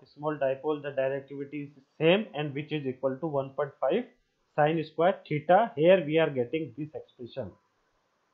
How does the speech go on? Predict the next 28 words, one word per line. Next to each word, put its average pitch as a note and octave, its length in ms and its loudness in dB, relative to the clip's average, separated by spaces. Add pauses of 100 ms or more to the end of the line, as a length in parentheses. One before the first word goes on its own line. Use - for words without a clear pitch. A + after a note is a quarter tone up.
(580)
The D3+ 140 0
maximum F#3 480 4
directivity F#3 880 6
can E3+ 240 4
be F3+ 100 2
occur E3+ 400 6
at E3+ 160 0
theta D3+ 200 -2
is D3+ 140 -2
equal D#3 200 -2
to D#3 80 -6
pi D#3 260 2
by F3 160 6 (100)
two. F#3+ 300 0
So E3 120 0
by D#3 180 4
putting E3 440 -6
the F3 200 2
theta D#3 240 -4
is C#3+ 140 -4
equal D#3 260 -4
to E3 180 -10
pi E3+ 160 4
by E3 200 2
two D#3+ 380 -8
in D#3+ 220 -12
this E3 140 -4 (100)
equation D3+ 680 -2